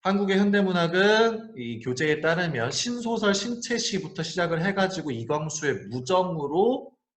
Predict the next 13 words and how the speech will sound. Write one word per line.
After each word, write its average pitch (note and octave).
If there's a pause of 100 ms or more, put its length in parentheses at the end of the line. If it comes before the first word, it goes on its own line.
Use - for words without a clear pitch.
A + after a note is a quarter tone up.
(140)
첫걸음을 F3
내딛었다라고 A#2+
얘기를 A2
하고요. D3+ (460)
그 C3+
다음부터 D#3+
천구백십 G3+
년대, G3+
이십 C#3+
년대 D#3
이렇게 A#2
넘어가게 A2+
돼. G#2+